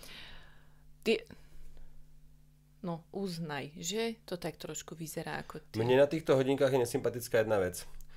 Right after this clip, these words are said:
Speaker 2: ktorú si všímam v poslednej dobe. A málo sa na ňu upozorňuje.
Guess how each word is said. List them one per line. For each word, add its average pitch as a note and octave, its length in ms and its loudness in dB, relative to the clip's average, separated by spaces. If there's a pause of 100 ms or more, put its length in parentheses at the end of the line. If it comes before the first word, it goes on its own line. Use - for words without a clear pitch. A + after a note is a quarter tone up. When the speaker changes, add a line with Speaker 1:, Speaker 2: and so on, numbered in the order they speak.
(240)
Speaker 2:
ktorú B2 200 -2
si A#2 100 -4
všímam A2+ 300 6
v G2 80 2
poslednej G#2 260 4
dobe. F2+ 220 2 (540)
A F#2 140 -6
málo G#2 220 4
sa A#2 140 2
na A2 80 4
ňu G#2 160 4
upozorňuje. F2 480 -4